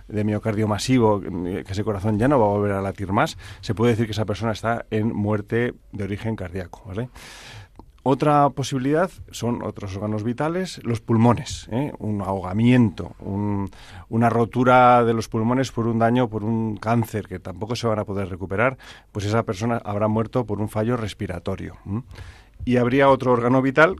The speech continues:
que es el cerebro, ¿verdad? Entonces, cuando el cerebro tiene un daño, un daño severo,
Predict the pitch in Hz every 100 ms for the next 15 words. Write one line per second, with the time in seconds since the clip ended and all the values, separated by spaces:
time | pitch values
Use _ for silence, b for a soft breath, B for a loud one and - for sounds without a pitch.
0 | - 113 - 107 95 98 87 82 82 -
1 | 92 90 110 B B B - 110 107 110
2 | 107 110 107 104 110 139 151 - 127 127
3 | 127 127 123 98 120 117 139 156 151 214
4 | - - 113 110 107 110 104 113 135 151
5 | 202